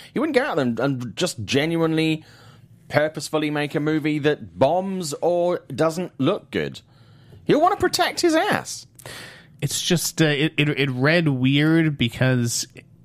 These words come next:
Speaker 2: if any of it came from the Universal side, if they were, you know, like, uh, the studio has no reason to throw Tom Cruise under the bus. They're back in business with him this fall with American Made. So if it didn't come from the studio side, then, like,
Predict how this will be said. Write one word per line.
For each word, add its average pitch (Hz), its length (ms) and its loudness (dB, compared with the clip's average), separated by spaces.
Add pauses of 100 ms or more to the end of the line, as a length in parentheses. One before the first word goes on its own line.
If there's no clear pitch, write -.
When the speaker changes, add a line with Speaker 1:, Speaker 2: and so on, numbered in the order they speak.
(240)
Speaker 2:
if 175 460 0
any 165 260 2
of 135 120 0
it 131 120 -6
came 156 440 0
from 139 680 0 (260)
the 131 80 -4
Universal 131 640 0
side, 131 440 2
if 135 100 -2
they 127 100 0
were, 127 120 -2
you 139 160 -2
know, 120 240 0
like, 123 180 -2
uh, 139 260 -6
the 143 360 0
studio 190 320 4
has 156 180 2
no 160 360 6
reason 139 640 2
to 123 340 2 (360)
throw 151 160 6
Tom 143 220 -2
Cruise 139 220 0
under 143 160 2
the 139 40 -2
bus. 185 200 2
They're 151 80 4
back 147 280 0
in 139 120 -4
business 139 320 -2
with 123 120 -2
him 127 120 0
this 120 160 -4
fall 131 200 0
with 113 120 -6
American 123 400 -4
Made. 117 280 -2 (360)
So 120 560 0 (400)
if - 160 -2
it 147 120 -2
didn't 226 300 4
come 156 280 0
from 139 360 2
the 131 120 0
studio 131 380 0
side, 123 340 0
then, 127 140 0
like, 131 300 0